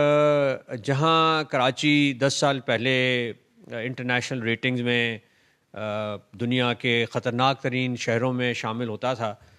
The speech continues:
तो अब लेटेस्ट रेटिंग, रेटिंग्स अगर आप देखें तो कराची का, अ, फिफ-, इक्यावनवां या बावनवां नंबर है, अ, दुनिया के ऐसे शहरों में जहाँ पे, अ, इशूज़ हैं क्राइम के point of view से। अ, देखें, वो इंसिडेंट, अ, हुआ तो वेस्ट जोन में था,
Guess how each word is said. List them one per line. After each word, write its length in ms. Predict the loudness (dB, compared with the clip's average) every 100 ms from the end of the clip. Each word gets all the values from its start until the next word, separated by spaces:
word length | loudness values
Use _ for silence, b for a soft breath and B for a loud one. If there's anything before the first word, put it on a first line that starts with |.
| b b
तो 60 | -4
अब 280 | -2 0 2
लेटेस्ट 460 | 2 4 0 2
रेटिंग, 380 | 0 0 -2 0
रेटिंग्स 340 | 0 0 0
अगर 200 | 0 0
आप 140 | -2 -2
देखें 480 | -6 -4 -2 -2 -6 -16
तो 80 | -12
कराची 480 | -4 -2 -2 -4 -2
का, 460 | 0 2 0 -2
अ, 140 | -4 -12 _ -20 -20 -16
फिफ-, 360 | -12 -12 -10 -12
इक्यावनवां 720 | -2 2 2 0 -2 0 2
या 140 | 0
बावनवां 480 | 4 4 4 2 -2
नंबर 260 | -2 -4 -6
है, 360 | -10 -16 b b b b -12
अ, 240 | -8 -6
दुनिया 400 | -6 -4 -2 -2
के 260 | -2 -2 -2
ऐसे 340 | -2 -4 -4
शहरों 320 | 0 0 0 -2
में 220 | -4 -4
जहाँ 280 | -4 -6 -4
पे, 380 | -4 -4 -6 -10
अ, 160 | -14 -10
इशूज़ 400 | -8 -8 -8 -8
हैं 160 | -10 -10
क्राइम 300 | -10 -10 -10
के 120 | -12
point 260 | -14 -14 -14
of 60 |
view 120 | -14 -16
से। 160 | -18
अ, 720 | -18 -10 -6 -4 -4 -6 -8 0
देखें, 440 | 2 4 4 2
वो 440 | 2 0 2 2
इंसिडेंट, 560 | 0 -4 -2 -2 -2 2
अ, 140 | 4
हुआ 280 | 4 4 2
तो 140 | 2 2
वेस्ट 240 | 4 4
जोन 180 | 2 2
में 140 | -2
था, 360 | -4 -8 -10